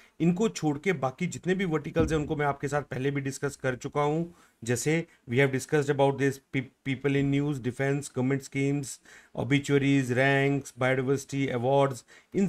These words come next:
सारी चीज़ों को हम पिछले वीडियोज़ में डिस्कस कर चुके हैं। At the same time इनका मॉक टेस्ट भी अवेलेबल है on the question पिटारा।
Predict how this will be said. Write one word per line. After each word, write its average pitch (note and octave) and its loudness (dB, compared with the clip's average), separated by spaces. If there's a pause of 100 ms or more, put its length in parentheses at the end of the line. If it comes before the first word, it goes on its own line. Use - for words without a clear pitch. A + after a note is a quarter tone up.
सारी F#3 -2
चीज़ों E3 -4
को E3+ -2
हम E3 0
पिछले C#3+ -6
वीडियोज़ C3 0
में C3 -2
डिस्कस A#2+ -6
कर C3+ -4 (120)
चुके C#3+ -6
हैं। D#3+ -4 (380)
At B2+ -4
the C#3+ 0
same G3 2
time E3 4
इनका C#3+ 0
मॉक B2+ 0
टेस्ट D#3 -6
भी D3+ -4
अवेलेबल C#3+ -4
है D3 -2
on C3 -6
the C3+ -4
question C#3 -6
पिटारा। C#3+ 0